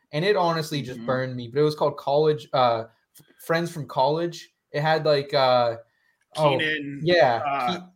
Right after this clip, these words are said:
Speaker 2: Keegan-Michael Key
Speaker 1: Yeah.
Speaker 2: was in it. Um,
Speaker 1: The la-, the
Speaker 2: uh,
Speaker 1: lady from, um, the lady from the Marvel movies and from, um, How I Met Your Mother. But,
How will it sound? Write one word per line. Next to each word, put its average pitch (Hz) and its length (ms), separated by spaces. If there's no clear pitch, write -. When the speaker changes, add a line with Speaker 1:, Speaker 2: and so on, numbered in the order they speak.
Speaker 2:
Keegan-Michael 190 580
Key 180 920
Speaker 1:
Yeah. 165 280
Speaker 2:
was 120 160
in 156 160
it. 151 400
Um, 117 600
Speaker 1:
The 180 140
la-, 175 180
the 170 200
Speaker 2:
uh, - 200
Speaker 1:
lady - 160
from, 156 440
um, 127 420
the 143 100
lady 170 240
from 170 160
the 151 60
Marvel 147 400
movies 147 420
and 127 120
from, 131 400
um, 120 280
How 135 200
I 135 60
Met 135 180
Your 131 120
Mother. 127 460
But, 139 340